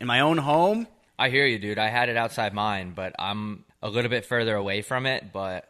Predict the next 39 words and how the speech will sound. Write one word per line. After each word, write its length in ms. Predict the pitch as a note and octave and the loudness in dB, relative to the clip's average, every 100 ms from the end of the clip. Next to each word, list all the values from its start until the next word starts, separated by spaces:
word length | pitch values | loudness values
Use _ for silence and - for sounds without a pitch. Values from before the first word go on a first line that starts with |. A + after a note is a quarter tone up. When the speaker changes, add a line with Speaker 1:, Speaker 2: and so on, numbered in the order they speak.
| - | -10
Speaker 2:
like 160 | G#2+ | -6
I 80 | A2 | -6
said, 240 | - A2 | -4 -2
I 100 | G2 G#2 | -2 -4
put 240 | - B2+ | -4 -2
a 140 | G#2 - _ | -4 -8 _
glass 320 | - G#2+ A2+ A#2 | -2 0 0 -2
of 80 | |
water 320 | G#2+ A#2+ A2+ G2+ | 0 0 0 -2
on 220 | A2 A#2+ | -2 0
that 160 | A#2 - | -2 -2
table 300 | B2 G#2+ G2 | -4 -2 -4
right 200 | G2+ G2 | -4 -2
there. 160 | A2 | -2
I 60 | G2 | -2
sent 240 | - A2 | -4 -8
it 100 | G#2 | -8
to 60 | G#2 | -12
you 60 | |
guys, 280 | G2 G2 G2 | -4 -4 -4
and 80 | G#2 | -8
the 60 | G2+ | -4
water 320 | G#2 A2+ G#2+ | 0 0 -2
was 120 | G2 | -6
shaking. 440 | - G#2+ G2 F2+ | -8 -8 -8 -12
Like, 420 | E2 F#2 - - - | -10 -10 -12 -20 -16
the 120 | G2+ | -14
jackhammer 640 | G2 A2+ C3 C3+ A#2+ A2+ G2 - _ _ | -2 2 2 2 -2 -2 -6 -10 _ _
does 140 | - G2 | -12 -2
not 240 | G#2+ G2+ | 0 0
fuck 200 | G#2 G2 | -4 -4
around. 380 | F#2 F#2+ F#2+ F2+ | -6 -6 -6 -4
That 240 | G#2+ - | -6 -6
thing, 340 | C3 A#2+ A2+ G#2 - _ _ | -6 -4 -4 -8 -14 _ _
whoever 240 | C3 F#3+ | -2 -2
created 420 | - A#2+ A#2+ B2 | -4 -2 0 0
the 60 | F#2+ | -4
jackhammer, 600 | G2+ G2+ G#2 G2+ F2+ F2+ | -2 -2 -2 -8 -10 -10
like, 320 | F#2+ F#2 - | -10 -10 -12